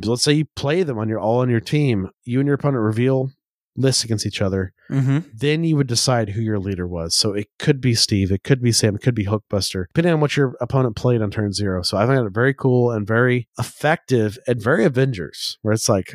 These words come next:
Speaker 1: okay, who's,
Speaker 2: True.
Speaker 1: who's giving
Speaker 2: Who's
Speaker 1: us
Speaker 2: the be-,
Speaker 1: what
Speaker 2: who's the
Speaker 1: tools?
Speaker 2: best person for this job? Exactly.
Speaker 1: And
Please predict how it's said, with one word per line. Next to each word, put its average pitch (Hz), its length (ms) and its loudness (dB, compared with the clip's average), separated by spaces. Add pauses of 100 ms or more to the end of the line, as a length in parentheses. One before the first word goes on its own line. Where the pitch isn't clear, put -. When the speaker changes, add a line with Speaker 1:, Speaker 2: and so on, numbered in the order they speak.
Speaker 1:
okay, 101 320 -2
who's, 127 440 4
Speaker 2:
True. - 100 -12 (220)
Speaker 1:
who's 135 200 2
giving 143 220 2
Speaker 2:
Who's 139 80 2
Speaker 1:
us - 60 2
Speaker 2:
the - 20 -6
be-, 135 60 2
Speaker 1:
what 127 160 -2
Speaker 2:
who's 147 180 2
the 107 60 -4
Speaker 1:
tools? 139 100 -2
Speaker 2:
best 139 220 0
person 135 340 0
for 117 140 -2
this 110 180 0
job? 101 400 2 (180)
Exactly. 101 600 -2 (260)
Speaker 1:
And 139 460 0